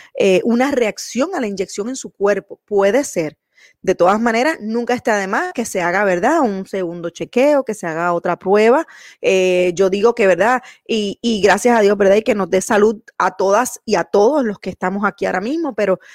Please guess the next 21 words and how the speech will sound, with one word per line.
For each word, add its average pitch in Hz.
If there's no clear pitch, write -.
eh, 208
lamentablemente 196
esto 247
es 214
algo 214
que, 220
oye, 190
es 196
mejor 220
prevenir 196
que 196
tener 165
que 170
lamentar. 160
Es 240
mejor 240
hacerse 196
las 220
pruebas 208
a 190
tiempo 294